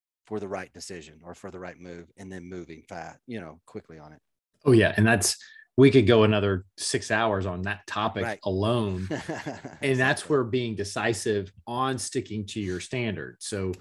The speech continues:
Speaker 2: you know, when we look at, when we look at that, it's making the decision and not wavering from the standard. And,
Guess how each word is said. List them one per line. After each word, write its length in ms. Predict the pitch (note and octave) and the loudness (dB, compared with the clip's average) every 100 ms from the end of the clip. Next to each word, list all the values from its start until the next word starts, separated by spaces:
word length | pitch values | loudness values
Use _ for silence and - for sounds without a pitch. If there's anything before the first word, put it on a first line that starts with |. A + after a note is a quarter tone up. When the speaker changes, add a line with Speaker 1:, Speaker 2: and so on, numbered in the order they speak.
| - _ - - | -12 _ -20 -8
Speaker 2:
you 100 | A#2 | -4
know, 80 | G2+ | -4
when 100 | G2 | -4
we 100 | G2+ | -4
look 340 | G#2 B2+ B2+ | -2 -2 0
at, 320 | A#2 G2 F#2+ _ _ - | -2 -2 -4 _ _ -10
when 180 | G#2 G2 | -6 -4
we 100 | G2 | -2
look 260 | A2 D3+ | 0 2
at 120 | E3 | 0
that, 300 | - F#2+ F#2 | -2 -6 -6
it's 160 | G#2+ G2 | -8 -6
making 520 | A2 A2+ C3 C#3+ B2 G#2 | -4 0 0 -2 -4 -2
the 100 | G#2 | -4
decision 760 | G2+ G2 C3+ A#2+ F#2 E2 F#2+ G2 _ _ _ _ - | -4 -2 2 2 0 -8 -12 -16 _ _ _ _ -10
and 320 | G2+ F#2 D#2+ | -6 -6 -6
not 480 | A2 A2 G#2 G#2+ G#2+ | -6 -2 0 -2 -2
wavering 720 | A2 A2+ G#2 G2 F2+ E2+ F2 _ - | 4 4 4 2 -2 -6 -10 _ -20
from 380 | - - G#2+ F#2+ | -12 -4 -2 0
the 100 | F2+ | -2
standard. 580 | - G2 E2+ C2+ G1+ - _ - - - - _ | -2 -2 -4 -6 -12 -16 _ -20 -20 -20 -20 _
And, 640 | G2+ F#2+ F2+ F2 F2 E2+ | -2 0 0 -2 -4 -8